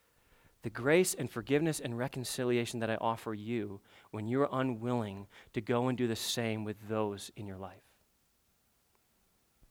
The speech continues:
And so he, listen, this is very serious. He says this, "If that's you and you have come in here to worship me, I don't, I don't want your worship yet because it's not coming from a readied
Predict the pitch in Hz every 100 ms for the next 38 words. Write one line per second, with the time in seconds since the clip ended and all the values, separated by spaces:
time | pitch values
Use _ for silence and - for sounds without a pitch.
0 | - 113 120 127 151 117 104 147 123 147
1 | 135 - 120 - - 123 151 143 113 -
2 | - - - 120 160 190 - 123 170 -
3 | - _ - - 117 117 185 - 165 165
4 | 165 131 131 123 110 - 113 143 139 -
5 | 139 123 156 180 131 156 202 147 127 113
6 | 165 151 117 117 113 - 135 117 - 139
7 | 165 - 165 143 143 127 113 120 139 156
8 | 135